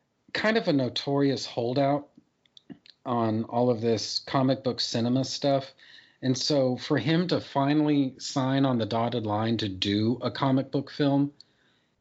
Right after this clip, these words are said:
it, it just seemed to me that this is gonna be something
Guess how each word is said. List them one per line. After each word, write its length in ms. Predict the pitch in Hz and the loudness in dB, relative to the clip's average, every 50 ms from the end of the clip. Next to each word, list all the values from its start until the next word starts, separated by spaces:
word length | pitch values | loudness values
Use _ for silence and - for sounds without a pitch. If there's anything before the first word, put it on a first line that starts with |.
| _ _ _ _ _ _ _ _ _ _ _ _ _ _ _ _ _ _ _ _ | _ _ _ _ _ _ _ _ _ _ _ _ _ _ _ _ _ _ _ _
it, 300 | - 151 147 143 - - - _ _ _ _ _ _ _ _ _ _ _ - | -2 -2 -2 -2 -6 -16 -20 _ _ _ _ _ _ _ _ _ _ _ -2
it 120 | 143 147 | 0 0
just 300 | 135 127 175 180 175 - | 2 2 2 0 0 0
seemed 260 | - 190 185 185 175 | 0 0 2 2 2
to 80 | 165 170 | 2 4
me 220 | 151 147 139 131 | 4 4 2 2
that 220 | 120 127 117 113 - | 2 0 -2 -4 -2
this 300 | - 151 151 143 - - | -2 0 0 0 0 -2
is 180 | 143 131 - | -4 -2 -2
gonna 220 | - 143 131 127 123 | 0 0 2 2 2
be 200 | 113 123 117 110 | 2 0 0 -2
something 1120 | 110 - - 127 117 113 107 - - 123 113 110 110 107 107 107 104 101 101 101 104 104 | -2 -2 -2 0 0 0 -2 -4 -4 -2 -2 -2 -2 -2 -2 -2 -2 -2 -2 -4 -6 -8